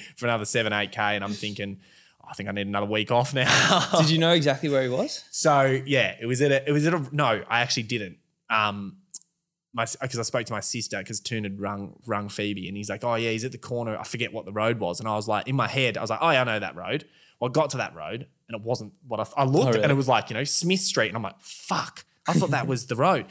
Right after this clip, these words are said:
Speaker 1: So then I'm like, "I don't know where it is." So I just kept running along the highway. It's bloody almost back at Box Hill.
Speaker 2: <laughs>
Speaker 1: Like, it was, it was, there was no <laughs> point. There was no point to Toon, uh, Toon even leaving. But, um, that was, yeah, funny, funny thing. Poor
Speaker 2: Just what you
Speaker 1: Toon.
Speaker 2: need, though.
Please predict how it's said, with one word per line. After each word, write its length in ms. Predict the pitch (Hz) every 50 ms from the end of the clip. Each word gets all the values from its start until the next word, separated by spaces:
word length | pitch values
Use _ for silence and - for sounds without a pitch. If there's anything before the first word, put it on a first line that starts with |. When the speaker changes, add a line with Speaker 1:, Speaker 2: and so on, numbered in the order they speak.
| - - -
Speaker 1:
So 160 | - - 156
then 140 | 147 151 151
I'm 100 | 151 147
like, 140 | 143 131 -
"I 80 | - 160
don't 80 | 175 170
know 100 | 143 131
where 220 | 123 123 120 113
it 80 | 113 143
is." 160 | 156 131 -
So 60 | 120
I 20 |
just 160 | 117 127 127 -
kept 180 | - - -
running 240 | 120 113 113 120 110
along 160 | 110 107 107
the 60 | 101
highway. 480 | 95 110 107 110 110 101 87 87 107 - - _ _ _ _ _ _
It's 80 | _ -
bloody 260 | - 294 214 226 185 - -
almost 260 | 127 123 113 101 -
back 160 | - 110 -
at 60 | - 101
Box 200 | 107 101 - -
Hill. 180 | 120 117 - - - - 170 170
Speaker 2:
<laughs> 200 | 165 - 143 -
Speaker 1:
Like, 140 | 151 135
it 20 | 160
was, 360 | 151 139 - - - - - - _ - - -
it 60 | 160
was, 200 | 151 143 143 151
there 100 | 151 170
was 80 | 165 165
no 220 | 170 185 190 208
<laughs> 140 | 202 - 143 -
point. 340 | - 254 208 143 - - - - - - _ - - 254 254 220 185 -
There 120 | 170 165
was 100 | 160 147
no 200 | 151 156 156 165
point 320 | 160 - 147 135 131 131 -
to 320 | - 135 131 127 117 - - _ _ - -
Toon, 380 | - 123 120 120 120 117 113
uh, 440 | 113 107 104 101 104 107 107 - - - -
Toon 160 | - 123 117
even 200 | 113 110 107 104
leaving. 400 | 104 107 110 110 107 98 98 - - _
But, 220 | - 127 123 - -
um, 400 | 127 120 117 110 107 104 101 117 - _ _ _ _ _ _ _ _ _ _ _ _ _ - -
that 100 | - 131
was, 100 | 120 110 110
yeah, 140 | 101 98 98
funny, 360 | - - 104 104 101 101 98 -
funny 260 | - - 107 104 101
thing. 180 | 101 101 107 110
Poor 160 | - - -
Speaker 2:
Just 140 | 143 - -
what 60 | 117
you 60 | 113 104
Speaker 1:
Toon. 60 | 98
Speaker 2:
need, 180 | 98 98 95
though. 160 | 90 92 98